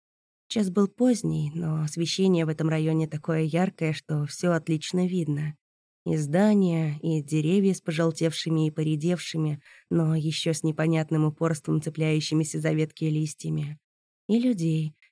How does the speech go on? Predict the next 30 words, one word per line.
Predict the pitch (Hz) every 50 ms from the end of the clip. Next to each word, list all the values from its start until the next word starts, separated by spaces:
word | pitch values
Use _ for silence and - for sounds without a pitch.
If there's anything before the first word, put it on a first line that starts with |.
| _
которые | - - 156 - 151 151 156 156
в | 151 -
погожий | - 160 151 151 151 160 185 185 165 151 156 151 147 151
и | 147
довольно | 147 160 156 147 156 156 156 165 160
тёплый | 160 - 190 175 160 - 156 151
для | 139 139 151 151
этого | 147 147 156 156 156
времени | 151 151 151 151 151 151 151 151
года | 156 151 156 151 156
вечер | 156 156 165 202 220 220 - - 160 147 143 - _ _ _ _ _ _ -
неторопливо | 202 208 202 180 185 175 180 175 - 202 233 240 214 202
шагали | 185 - 160 156 151 156 170 180 175 165 156
по | 151 - 147 147 143 139
чистеньким | - - 180 180 - - 165 160 151 - 160 156 151
тротуарам. | 151 - 156 - 170 180 180 165 156 147 143 151 147 147 147 151 _ _ _ _ _ _ _ _ _ _ _ _ _ _ _ _ _ _ _ _ _ _ _ _ _ -
Перед | - 175 170 160 -
тем, | - 185 185 180
как | 180 180 - 170
отъехать, | 156 - 190 214 247 247 - - 165 - - _ _ _ _ _ _ -
Лера | - 175 180 196 190 190 185 180 175
в | 175
очередной | 175 - - 190 180 170 180 208 214
раз | 202 196 -
подумала, | - 185 185 170 196 202 202 190 185 180
что | - - 185 180
живёт | 170 156 170 175 175 196 -
в | 160
замечательном | 151 170 180 180 180 - - 220 226 220 - 214 208 202 202 208 208 196
городе, | 196 208 220 233 220 190 165 156 147 - 160 156 151 151